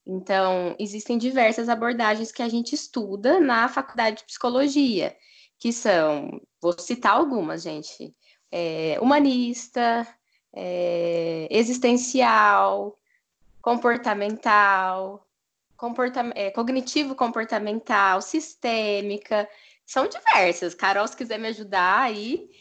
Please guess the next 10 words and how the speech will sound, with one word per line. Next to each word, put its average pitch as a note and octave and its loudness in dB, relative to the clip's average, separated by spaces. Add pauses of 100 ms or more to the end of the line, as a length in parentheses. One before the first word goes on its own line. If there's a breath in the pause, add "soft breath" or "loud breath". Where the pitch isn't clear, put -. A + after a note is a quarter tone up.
(160 soft breath)
E D#4+ 2
uma G#4 -2
das G3 -2
que - -12
a G3 -6
gente G3 -12
também C4 -2
estuda F#3 -6
na E3+ -2
faculdade, F3 -2